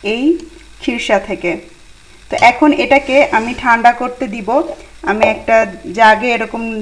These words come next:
ঢেলে নিচ্ছি, তাহলে সার্ভিংয়ের সময় একটু সুবিধা হয়। তারপর এটাকে আমি ফ্রিজে রেখে দিব যতক্ষণ না পর্যন্ত এটা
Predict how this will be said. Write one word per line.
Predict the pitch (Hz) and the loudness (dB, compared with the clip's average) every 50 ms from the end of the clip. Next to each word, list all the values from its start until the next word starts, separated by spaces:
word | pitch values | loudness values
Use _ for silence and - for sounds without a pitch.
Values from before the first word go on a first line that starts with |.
| 202 | -8
ঢেলে | 208 233 220 220 220 220 | -8 -8 -8 -6 -6 -6
নিচ্ছি, | 214 208 - - - - 247 277 339 339 320 - - - - | -6 -8 -8 -10 -12 -8 -4 -4 -4 -4 -6 -12 -20 -12 -6
তাহলে | 226 202 208 196 214 226 226 - | -4 -2 -2 -2 -2 -6 -4 0
সার্ভিংয়ের | 247 220 220 214 220 233 220 220 214 214 - | 2 2 2 2 0 -6 -8 -8 -8 -8 -6
সময় | 233 214 214 214 208 | -6 -6 -6 -6 -8
একটু | 208 - 233 - - | -10 -10 -8 -8 -8
সুবিধা | 240 226 233 240 - 247 233 220 | -6 -6 -6 -6 -4 -6 -4 -2
হয়। | 220 202 214 277 - - - - - - - - - - - - - - - - - - - - - - - - - - - - - - | -2 -2 -2 -4 -6 -10 -16 -20 -20 -20 -20 -20 -20 -20 -20 -20 -20 -20 -20 -20 -20 -20 -20 -20 -20 -20 -20 -20 -20 -20 -20 -20 -6 -2
তারপর | 214 202 202 202 226 240 - 202 | 0 0 2 2 0 0 0 0
এটাকে | 202 226 220 - 226 220 | -2 -4 -4 -2 -2 -2
আমি | 226 233 240 - | -2 -4 -8 -8
ফ্রিজে | - - 233 240 233 202 247 240 233 | -10 -8 -8 -8 -2 0 2 2 2
রেখে | 214 214 - 247 226 196 | 0 -2 -4 -8 -8 -6
দিব | 233 208 262 285 294 262 | -4 2 2 4 4 4
যতক্ষণ | 233 208 214 - - - - 254 240 240 | 2 0 0 -4 -8 -8 -8 -6 -4 -4
না | 240 233 - | -4 -4 -4
পর্যন্ত | 226 214 202 220 233 233 269 240 208 | -6 -8 -8 -8 -6 -4 -2 -2 -2
এটা | 202 233 | 0 0